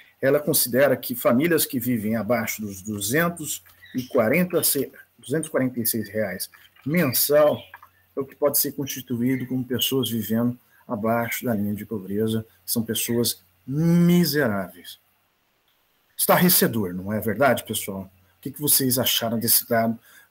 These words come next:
pra, antes de passar para a revo-, a, para a sociedade russa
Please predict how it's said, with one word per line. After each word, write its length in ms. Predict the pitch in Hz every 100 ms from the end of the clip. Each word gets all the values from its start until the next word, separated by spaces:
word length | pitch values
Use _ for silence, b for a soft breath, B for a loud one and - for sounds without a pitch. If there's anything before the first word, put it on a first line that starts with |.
| _
pra, 160 | 123 117
antes 220 | 123 120
de 100 | 113
passar 440 | 127 120 - 117
para 460 | 117 117 117 123 123 B B
a 80 | 117
revo-, 320 | 123 107 120
a, 360 | 127 113 107 98
para 320 | - 113 117
a 60 | 110
sociedade 500 | - 127 120 127 120
russa 520 | - 127 127 123